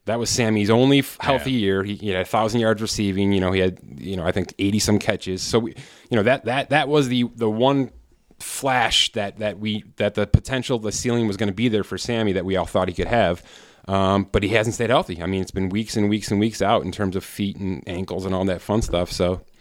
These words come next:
Speaker 2: All right, up on the monitor, we have, uh, the, the big quarterback shoe to drop.
Speaker 1: Yep.
Speaker 2: Although he wasn't the first quarterback shoe to drop, but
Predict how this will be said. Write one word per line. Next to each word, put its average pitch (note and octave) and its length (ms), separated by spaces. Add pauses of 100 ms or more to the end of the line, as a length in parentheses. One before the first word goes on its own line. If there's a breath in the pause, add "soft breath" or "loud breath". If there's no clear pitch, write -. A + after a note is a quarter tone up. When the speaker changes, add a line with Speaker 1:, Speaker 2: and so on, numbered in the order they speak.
(180 soft breath)
Speaker 2:
All B2+ 80
right, A#2 120
up C3 140
on B2+ 80
the A2+ 80
monitor, G2 760 (140)
we G2 200
have, G2 540
uh, F#2+ 400
the, G#2+ 200
the F#2+ 120
big G2 280
quarterback G2 680
shoe A#2 280
to G2 80
drop. F2+ 580
Speaker 1:
Yep. G2+ 140 (360 soft breath)
Speaker 2:
Although G2+ 300
he G2+ 80
wasn't A2+ 240
the A2 80
first D#3 300
quarterback F2+ 440
shoe - 160
to D#2+ 120
drop, D#2+ 320
but F#2+ 200